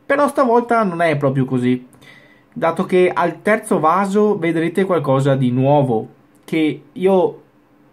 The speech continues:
ho ipotizzato fosse di una certa famiglia, ma in realtà poi ho scoperto che non era quella la famiglia, ma poi vi dirò.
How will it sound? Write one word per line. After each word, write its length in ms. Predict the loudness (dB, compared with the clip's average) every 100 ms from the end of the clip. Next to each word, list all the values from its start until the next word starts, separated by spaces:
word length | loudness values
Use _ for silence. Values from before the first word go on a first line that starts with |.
| _ -4
ho 280 | 0 0 0
ipotizzato 840 | -4 -4 -4 -2 0 0 0 -6
fosse 800 | -2 -4 -4 -4 0 0 -2 -10
di 440 | -10 -4 -2 -2
una 340 | -2 -2 0 -2
certa 380 | -2 -4 -4 -6
famiglia, 680 | -4 -6 -4 -2 -2 -4 -12 -20 _ _ _ _
ma 160 | -8 -4
in 100 | -2
realtà 320 | 0 0 0
poi 200 | 2 0
ho 20 |
scoperto 500 | 0 -2 -4 -4 -6
che 140 | -6 -6
non 200 | -6 -4
era 280 | -2 -4 -4
quella 300 | -6 -6 -8
la 100 | -8
famiglia, 460 | -10 -8 -8 -8
ma 220 | -6 -4 -2
poi 260 | 0 0
vi 100 | 0
dirò. 360 | -2 -4 -6